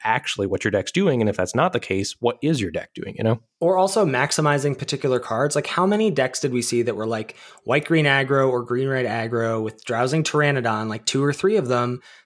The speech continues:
Speaker 2: but, like, two ways to give them four power or greater,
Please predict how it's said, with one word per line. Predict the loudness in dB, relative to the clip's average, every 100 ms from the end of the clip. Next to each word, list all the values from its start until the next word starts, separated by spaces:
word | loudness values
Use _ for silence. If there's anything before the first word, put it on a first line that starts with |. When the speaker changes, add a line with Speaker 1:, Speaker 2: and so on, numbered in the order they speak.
| -6
Speaker 2:
but, | -2
like, | 0 0 -2 _ _
two | -4 2 2
ways | 4 4 4 4 4 0 -6 -6
to | -8
give | -6 -6 -6
them | -8 -8 -10
four | -10 -4 -4 -2
power | -2 -2 -2 -6
or |
greater, | -8 -8 -10 -14 -20